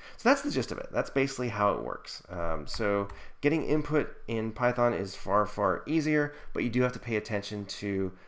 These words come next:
the type because you're always going to get a string no matter what. So the equivalent over here would be like putting next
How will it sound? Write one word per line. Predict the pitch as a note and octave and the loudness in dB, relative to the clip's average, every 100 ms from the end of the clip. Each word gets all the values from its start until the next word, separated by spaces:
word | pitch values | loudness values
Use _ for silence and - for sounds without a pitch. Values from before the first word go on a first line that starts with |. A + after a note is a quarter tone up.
| - | -14
the | - | -12
type | - D#3+ B2 B2 | -6 0 0 0
because | - A2 | -4 -2
you're | G#2+ - - | 0 -2 2
always | A#2 B2 B2+ G#2+ | 2 4 2 2
going | G2+ G2+ | 0 2
to | |
get | F#2 | 0
a | F2+ | -2
string | - - F2+ F2+ | -4 -2 -2 -2
no | F2 | -4
matter | E2 D#2 C2+ | -2 -4 -4
what. | - F2 - - - - - - | -6 -4 -4 -6 -16 -18 -20 -16
So | - A2 | -2 0
the | A2+ | 0
equivalent | - F3 D#3 | 2 2 6
over | B2 A2 | 4 4
here | A2 D3 C#3 | -2 0 2
would | A#2+ | 2
be | G#2+ G#2+ | 0 0
like | G2 F#2+ - | 2 0 -4
putting | G#2+ F#2+ F#2+ | -4 -2 -2
next | G2+ F2 - - | 0 -2 -2 -10